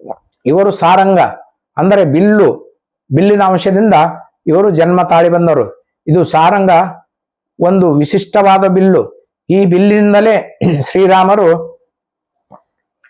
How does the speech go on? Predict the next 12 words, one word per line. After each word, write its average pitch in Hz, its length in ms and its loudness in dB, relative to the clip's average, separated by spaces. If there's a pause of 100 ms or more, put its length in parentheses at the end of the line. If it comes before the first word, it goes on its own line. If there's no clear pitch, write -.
(240)
ದಶಾನನ 190 500 0 (1080)
ಲಂಕಾಧೀಶನನ್ನು 185 1120 -2 (2000)
ಕೊಂದರು 175 480 2
ಅಥವಾ 160 320 0
ಸಂಹಾರ 175 480 0
ಮಾಡಿದರು 160 480 0 (840)
ಎಂದು 190 240 0
ಹೇಳಲಾಗುತ್ತದೆ. 160 800 0 (520)
ಈ 165 160 0
ರೀತಿಯಾಗಿ 208 600 0 (680)
ಆಳ್ವಾರರು 196 640 0 (1040)
ವಿಷ್ಣುವಿನ 190 500 -2